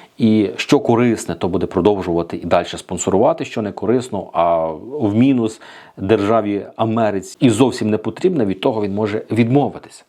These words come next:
Підписаний указ президентом С Ш А Дональдом Трампом про призупинення міжнародної допомоги на дев'яносто днів не стосується військової допомоги Україні. Про це заявив керівник Центру протидії дезінформації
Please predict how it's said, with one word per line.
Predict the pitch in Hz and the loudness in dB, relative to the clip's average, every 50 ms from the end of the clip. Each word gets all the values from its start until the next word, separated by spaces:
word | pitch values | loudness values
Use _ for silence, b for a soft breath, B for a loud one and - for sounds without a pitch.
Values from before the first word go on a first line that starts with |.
| B B B | B B B
Підписаний | 143 143 143 180 - - 123 117 113 | 2 4 4 4 4 2 2 2 2
указ | 113 - 117 110 104 | 2 2 2 2 2
президентом | - - 107 110 107 110 123 123 113 - 107 95 | 2 0 2 2 4 2 2 0 0 -2 -8 -12
С | - 98 | -10 -6
Ш | - - 113 | -2 -2 -2
А | |
Дональдом | 104 110 104 104 98 92 98 95 90 | 0 -2 -2 -4 -4 -4 -4 -2 0
Трампом | - 123 139 160 165 - 156 143 | 0 0 0 0 -2 -4 -4 -4
про | - - - 131 143 - | -2 0 2 2 2 2
призупинення | - - 131 139 127 143 147 - 160 156 127 110 101 98 | 0 -2 -2 -2 0 -2 -2 0 2 2 2 0 -2 -6
міжнародної | 95 101 104 98 104 110 110 110 101 90 92 87 | -6 -6 -4 -2 0 2 2 2 2 0 -2 -6
допомоги | 92 90 92 104 123 123 113 107 | -6 -4 -2 0 0 0 0 0
на | 110 131 131 117 | 0 0 0 0
дев'яносто | 101 101 90 101 107 101 - 107 | -2 -4 -4 -4 -6 -4 -4 -2
днів | 101 131 165 139 | 0 2 2 2
не | 117 131 135 127 | 2 2 0 -2
стосується | - - 113 - - - 139 147 147 143 - 143 117 | -4 -8 -10 -6 0 2 4 4 4 2 0 -2 -2
військової | 113 110 101 - - - 110 117 120 120 117 | -2 -2 -6 -6 -2 0 2 2 2 2 2
допомоги | 107 98 - - 95 107 113 110 110 110 - | 0 -2 -4 -2 0 0 2 0 0 -2 -4
Україні. | 117 107 - 104 104 110 117 113 101 90 82 | -6 -6 -4 -2 0 2 2 2 0 -2 -4
Про | - 87 | -4 -6
це | 87 - - 139 165 131 | -2 0 2 2 2 2
заявив | 98 92 90 87 90 117 113 - - | 0 0 0 2 2 2 2 0 0
керівник | - 135 123 127 110 117 117 107 - | 0 0 0 2 2 0 0 -2 -2
Центру | - - 104 95 92 90 - 85 | -2 -2 -2 -2 -2 -2 -8 -8
протидії | - 101 90 - 92 87 87 92 92 90 | -6 -6 -4 -4 -4 -4 -2 -2 -2 2
дезінформації | 82 92 107 104 90 87 85 - 82 85 113 139 165 165 - 156 - | 2 2 2 2 0 -4 -4 -4 -2 0 2 2 2 2 0 0 0